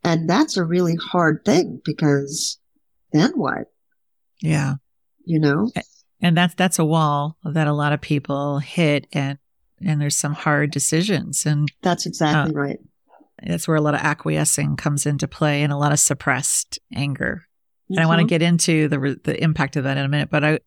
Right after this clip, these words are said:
Speaker 2: I wanna ask you about another statement that you wrote about saying that you believe anger doesn't get in the way of women being
Speaker 1: Mm-hmm.
Speaker 2: heard, but it's the way.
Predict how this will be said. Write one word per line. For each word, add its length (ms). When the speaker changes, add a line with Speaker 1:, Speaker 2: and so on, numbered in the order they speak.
Speaker 2:
I 140
wanna 440
ask 320
you 360
about 160
another 260
statement 600
that 160
you 180
wrote 420
about 300
saying 200
that 100
you 140
believe 460
anger 500
doesn't 520
get 160
in 160
the 100
way 400
of 160
women 240
being 200
Speaker 1:
Mm-hmm. 100
Speaker 2:
heard, 380
but 140
it's 260
the 360
way. 440